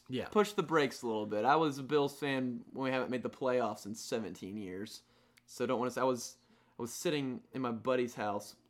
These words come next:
Speaker 2: literally when freaking Andy Dalton beat the, <laughs> beat the Ravens on a fourth and fifteen to send us to the playoffs. Thank you, Andy Dalton.
Speaker 1: <laughs>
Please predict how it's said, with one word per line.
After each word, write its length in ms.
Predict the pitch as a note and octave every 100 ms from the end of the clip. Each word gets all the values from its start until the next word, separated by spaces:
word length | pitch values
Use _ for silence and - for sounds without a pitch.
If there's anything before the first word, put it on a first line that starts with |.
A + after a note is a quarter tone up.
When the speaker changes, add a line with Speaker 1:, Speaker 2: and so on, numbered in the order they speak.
| _
Speaker 2:
literally 520 | B2+ C3 C#3+ C3 B2
when 360 | A#2 A2+ A2 A2+ -
freaking 520 | C3+ A#2+ A#2 A2 F#2+ - _ -
Andy 300 | B2 C3 B2
Dalton 600 | G#2+ A#2+ A#2 - G#2+ A2 - -
beat 240 | A#2+ -
the, 100 | G#2+ G#2 A2 -
<laughs> 260 | - -
beat 180 | C#3+ B2
the 80 | A#2+
Ravens 500 | A#2 A#2 B2 A2 A2+
on 80 | A2+
a 60 |
fourth 360 | A#2+ - B2 A#2+
and 140 | A2
fifteen 640 | - A#2+ - B2 A2+ A2+ A2+ _ _ _ _ _ -
to 60 |
send 300 | A2+ - A#2+
us 220 | A#2 A#2 -
to 60 |
the 40 | G2+
playoffs. 600 | - A2 A2 G#2 G#2+ - -
Thank 200 | A2+ A#2
you, 80 | G#2+
Andy 160 | A2
Dalton. 400 | G#2+ G#2 G2+ A2+
Speaker 1:
<laughs> 60 | A#2